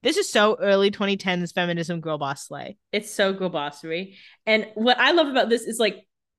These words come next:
Speaker 2: you know, we all agreed Ketsia was going a little far with it, but no one was on Silas's side of this. Like, Silas is the villain of the story right now. Like, we're all with you, girl. Like, that was fucked up.
Speaker 1: Well, everyone's like, "Yeah, what Ketsia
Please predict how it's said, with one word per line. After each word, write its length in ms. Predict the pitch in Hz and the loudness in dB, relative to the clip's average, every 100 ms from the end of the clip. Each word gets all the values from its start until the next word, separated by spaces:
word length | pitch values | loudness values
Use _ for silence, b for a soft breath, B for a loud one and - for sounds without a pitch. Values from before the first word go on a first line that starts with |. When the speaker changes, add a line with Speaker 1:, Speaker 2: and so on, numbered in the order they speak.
| _ | _
Speaker 2:
you 140 | 226 269 | -6 -2
know, 140 | 196 | 0
we 200 | 175 277 | 0 0
all 220 | 269 320 | 2 2
agreed 240 | - 285 220 | 0 -2 -4
Ketsia 360 | 262 - 233 | -8 -2 0
was 220 | 208 214 - | 0 -4 -8
going 220 | - 196 190 | -6 -6 -4
a 40 | |
little 240 | 185 175 175 | -4 -4 -2
far 180 | 220 | -2
with 140 | 214 214 | -2 -4
it, 200 | 180 - _ _ _ _ _ _ - | -6 -6 _ _ _ _ _ _ -4
but 140 | 262 | -2
no 120 | 320 | 2
one 160 | 508 453 | 2 0
was 120 | 330 | 0
on 200 | 269 233 | 0 0
Silas's 720 | 233 277 269 202 190 175 170 | 0 2 2 2 -4 -8 -8
side 240 | - 330 349 | -6 -4 -4
of 140 | 185 | -6
this. 260 | 160 151 - | -8 -8 -8
Like, 140 | 233 | -10
Silas 400 | - 403 466 339 | 0 2 4 2
is 160 | 359 320 | 0 -2
the 100 | 220 | -4
villain 300 | 190 320 233 | -4 -4 -4
of 140 | 190 175 | -8 -10
the 80 | 170 | -16
story 480 | - 349 339 147 | -12 -6 -4 -6
right 220 | 92 85 - | -10 -14 -14
now. 340 | 85 69 - - b b b _ | -18 -18 -18 -20 b b b _
Like, 240 | 294 277 | 0 0
we're 220 | 294 311 523 539 | 2 4 6 6
all 100 | 311 | 4
with 260 | 285 539 - | 4 4 2
you, 120 | 247 | 2
girl. 340 | 202 208 285 | 6 6 6
Like, 220 | 294 269 | 4 2
that 260 | 269 311 - | 2 2 2
was 160 | 359 - | -4 -2
fucked 340 | 349 381 - 480 | -2 -2 4 4
up. 260 | 202 156 123 _ _ B B | 4 2 -6 _ _ B B
Speaker 1:
Well, 120 | 381 | 4
everyone's 300 | 440 494 480 | 6 4 4
like, 140 | 453 320 | 2 0
"Yeah, 340 | 302 466 480 381 | 2 6 8 6
what 140 | 311 | 4
Ketsia 280 | - 370 | 0 -2